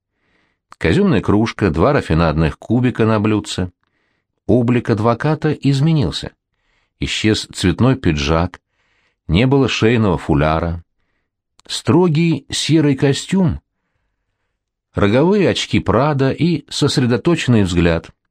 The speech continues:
Адвокат Чичерин критически оглядел одежду Семёна Семёныча, поднял бровь, созерцая оранжевые пальмы и мартышек на рубашке задержанного.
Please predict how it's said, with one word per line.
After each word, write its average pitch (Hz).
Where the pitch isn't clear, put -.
Адвокат 87
Чичерин 117
критически 160
оглядел 131
одежду 98
Семёна 85
Семёныча, 85
поднял 95
бровь, 85
созерцая 117
оранжевые 107
пальмы 143
и 131
мартышек 135
на 117
рубашке 113
задержанного. 76